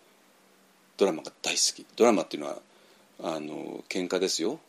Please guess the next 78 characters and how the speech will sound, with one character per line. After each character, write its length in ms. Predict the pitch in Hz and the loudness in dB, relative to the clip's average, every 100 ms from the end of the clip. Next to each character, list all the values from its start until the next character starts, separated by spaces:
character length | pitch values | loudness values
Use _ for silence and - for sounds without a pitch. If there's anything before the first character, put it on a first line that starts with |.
| - - | -20 -18
お 60 | - | -8
互 300 | 80 71 69 | -6 -6 -12
い 20 | |
の 100 | 87 | -12
ね。 180 | 127 190 - - _ - - _ | -10 -12 -16 -20 _ -20 -20 _
夫 80 | 95 | -6
婦 100 | 85 | -6
喧 200 | 78 87 | -4 -4
嘩 100 | 76 | -6
み 100 | 73 | -8
た 80 | 71 | -10
い 40 | 69 | -10
な 60 | |
も 140 | 71 69 | -10 -12
ん 40 | |
で 80 | - | -8
す 140 | - | -6
よ。 120 | - - _ _ _ _ - | -6 -10 _ _ _ _ -10
ね。 160 | 98 117 _ - - - - _ - | -10 -10 _ -20 -20 -20 -20 _ -6
だ 140 | - 127 | 2 4
っ 20 | |
て 80 | - | 4
夫 220 | 120 117 | 2 4
婦 20 | |
喧 160 | 123 113 | 4 6
嘩 80 | |
し 60 | 82 | 4
た 60 | 78 | 2
ら 60 | |
も 100 | 76 | -4
う 20 | |
お 40 | 76 | -2
互 240 | 101 101 | 0 2
い 20 | |
に 60 | 87 - - - - | -2 -8 -20 -18 -8
エ 60 | - | 0
キ 80 | - | 4
サ 100 | 123 | 4
イ 80 | 110 | 4
ト 80 | |
す 120 | - 95 | 0 -4
る 80 | |
じ 80 | 80 | -6
ゃ 40 | 71 | -8
な 60 | |
い 20 | |
で 60 | - | -8
す 120 | - | -10
か。 80 | - - - - - - | -10 -14 -16 -20 -18 -6
エ 80 | - | 2
キ 60 | |
サ 120 | - | 6
イ 60 | 113 | 6
ト 80 | 90 | 4
し 40 | |
て 120 | - | -2
自 220 | 82 85 92 | -2 -2 -2
分 120 | 107 | 2
の 60 | |
中 160 | 101 90 | 2 2
で 200 | 78 - - - - - | -2 -4 -8 -20 -18 -6
ネ 80 | 95 | -2
ガ 100 | 90 | 0
テ 80 | 85 | -2
ィ 40 | |
ブ 40 | |
エ 60 | 82 | -4
ネ 100 | 87 | -2
ル 40 | 80 | -2
ギ 80 | |
ー 380 | 78 73 - - | -4 -8 -14 -10
じ 100 | - | -4
ゃ 40 | 76 | -4
あ 20 | |
っ 20 | |
て、 160 | 78 82 | -2 0
し 100 | |
ょ-、 100 | 107 | 2